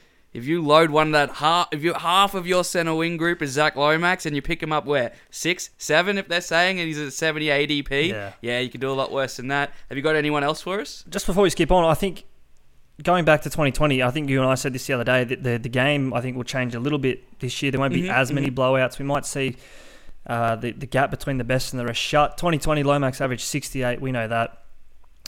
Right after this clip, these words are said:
Speaker 2: If you look at that, th-, that is, if you take that average from, from twenty twenty and apply it to twenty twenty-one, when he was obviously injury affected, whatever,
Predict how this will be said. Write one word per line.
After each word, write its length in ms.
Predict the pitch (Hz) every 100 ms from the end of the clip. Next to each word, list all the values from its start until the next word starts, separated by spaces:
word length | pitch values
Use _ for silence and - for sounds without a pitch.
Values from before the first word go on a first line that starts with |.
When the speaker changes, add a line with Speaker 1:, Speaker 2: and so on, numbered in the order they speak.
| -
Speaker 2:
If 120 | 147 -
you 60 |
look 160 | 143 180
at 140 | 151
that, 380 | 135 120 117 - - - -
th-, 100 | - 151
that 140 | 165
is, 300 | 175 135 - -
if 80 | 151
you 60 |
take 220 | 139 165 165
that 220 | 151 -
average 260 | 131 135 127
from, 120 | 120
from 320 | - - 131
twenty 200 | 117 143
twenty 220 | 123 135
and 80 | 127
apply 220 | 117 139
it 60 | 127
to 60 | 127
twenty 200 | - 123
twenty-one, 460 | 131 120 123 123
when 80 | 117
he 60 | 113
was 100 | 113
obviously 420 | 123 120 - 120
injury 200 | 131 127
affected, 340 | 117 131 120 117
whatever, 320 | 117 117